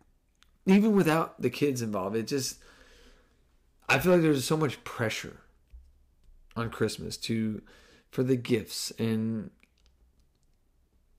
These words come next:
this, it's not just getting together.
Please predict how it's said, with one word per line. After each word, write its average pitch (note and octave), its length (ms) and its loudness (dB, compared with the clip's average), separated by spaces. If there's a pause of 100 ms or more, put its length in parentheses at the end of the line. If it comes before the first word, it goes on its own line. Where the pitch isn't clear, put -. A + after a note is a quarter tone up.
(240)
this, B2+ 460 -4 (2250)
it's C3 180 -6
not E3 200 2
just C#3+ 220 2
getting C3+ 260 6
together. F#2 540 -6